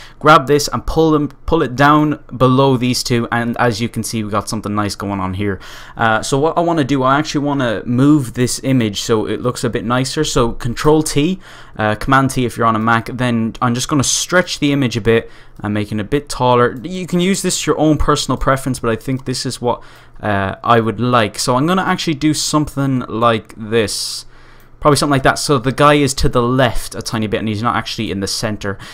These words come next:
Then you wanna right click and place, and then it will high up the resolution and everything like that. So that's all good to go. So what did I do next? Um, let's, let's by add, let's add in the text. So you wanna go here,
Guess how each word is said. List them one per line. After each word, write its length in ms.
Then 120
you 80
wanna 220
right 200
click 300
and 140
place, 400
and 180
then 100
it 80
will 260
high 220
up 120
the 100
resolution 640
and 100
everything 300
like 160
that. 140
So 140
that's 160
all 120
good 240
to 100
go. 300
So 180
what 220
did 120
I 100
do 160
next? 580
Um, 560
let's, 260
let's 220
by 180
add, 300
let's 180
add 220
in 80
the 80
text. 580
So 220
you 120
wanna 200
go 300
here, 360